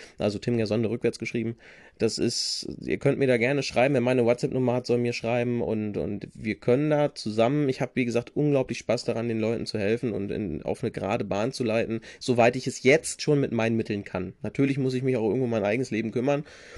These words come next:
aber diese Wege, die ich schon bestritten habe, da weiß ich ja, dass es funktioniert und ich empfehle grundsätzlich keine Scheiße weiter.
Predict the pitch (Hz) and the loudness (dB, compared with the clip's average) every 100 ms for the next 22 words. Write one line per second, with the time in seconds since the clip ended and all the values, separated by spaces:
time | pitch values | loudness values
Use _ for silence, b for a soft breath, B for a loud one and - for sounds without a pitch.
0 | B - 104 110 127 147 143 139 143 123 | B 2 4 4 4 0 4 4 4 2
1 | - - 139 127 - 131 156 - 120 120 | 0 0 0 2 0 0 0 2 2 4
2 | 113 107 - 107 107 131 - - 127 120 | 2 0 2 4 4 4 2 -2 0 0
3 | - 123 123 - 113 123 107 - _ 107 | 0 -2 -4 -2 0 0 0 -6 _ -6
4 | 104 - - _ _ - 117 - 135 117 | -6 -8 -10 _ _ -4 -2 0 2 2
5 | 117 113 117 - - 113 113 - 110 - | 0 0 -4 -6 -6 -4 -2 0 -2 -2
6 | 92 90 - | -8 -8 -10